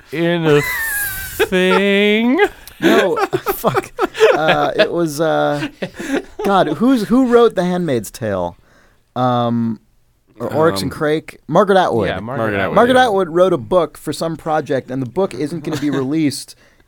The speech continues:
Speaker 2: until, like, twenty-one fifteen or something.
Speaker 3: Oh, yeah, I saw that.
Speaker 1: That's rude. Why is she keeping her work from her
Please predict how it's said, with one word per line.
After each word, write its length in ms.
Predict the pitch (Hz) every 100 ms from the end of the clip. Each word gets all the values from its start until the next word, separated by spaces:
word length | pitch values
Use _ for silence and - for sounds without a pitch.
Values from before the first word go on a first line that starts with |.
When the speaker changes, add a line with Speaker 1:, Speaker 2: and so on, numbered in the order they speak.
| -
Speaker 2:
until, 300 | 143 127 156
like, 160 | 143 123
twenty-one 460 | - 151 143 139
fifteen 440 | 123 123 - 131 107
or 60 | 92
something. 440 | 92 87 78 71
Speaker 3:
Oh, 320 | 147 170 165
yeah, 320 | 151 107 92 92
I 80 |
saw 280 | 95 - 62
that. 80 | 52
Speaker 1:
That's 200 | 247 -
rude. 320 | 156 240 196
Why 220 | 143 185
is 80 | 208
she 160 | - 190
keeping 400 | - 196 190 156
her 180 | 147 139
work 340 | 127 151 139
from 200 | - 131
her 180 | 127